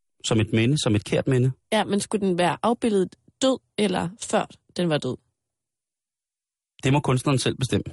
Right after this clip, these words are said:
Speaker 2: Okay.
Speaker 1: Kim Schumacher.
Speaker 2: Mm. Ah, minus.
Speaker 1: Det er fordi, han ikke er din generation.
Speaker 2: Jamen, det, jeg kan ikke, jeg kan ikke, jeg kan ikke forholde mig til
Speaker 1: I
Speaker 2: ham.
Speaker 1: fronter på det, mand.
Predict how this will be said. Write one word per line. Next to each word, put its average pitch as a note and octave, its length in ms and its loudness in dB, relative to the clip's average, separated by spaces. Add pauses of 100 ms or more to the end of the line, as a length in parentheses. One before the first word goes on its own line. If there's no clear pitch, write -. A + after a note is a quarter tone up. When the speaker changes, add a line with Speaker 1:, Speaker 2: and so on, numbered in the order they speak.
(220)
Speaker 2:
Okay. C4 280 -2 (1080)
Speaker 1:
Kim C3+ 140 2
Schumacher. D#3 440 4 (720)
Speaker 2:
Mm. - 460 -10 (800)
Ah, - 140 -10 (180)
minus. F#3 320 2 (520)
Speaker 1:
Det - 40 0
er F3 40 4
fordi, A3 180 0
han B3 100 4
ikke A#3+ 100 2
er - 40 0
din A3+ 120 -2
generation. A3 460 0 (260)
Speaker 2:
Jamen, F3 280 2
det, F#3+ 140 0
jeg G3 120 0
kan - 100 -4
ikke, - 200 -8
jeg A#3+ 100 2
kan C4+ 140 -2
ikke, A#3 120 -4 (140)
jeg A#3+ 100 0
kan C4 60 -8
ikke - 100 -8
forholde B3 300 2
mig E3 120 -2
til - 100 -8
Speaker 1:
I - 80 -6
Speaker 2:
ham. D#3+ 40 4
Speaker 1:
fronter G#3 340 0
på D#3+ 160 2
det, D#3 120 2
mand. - 140 -2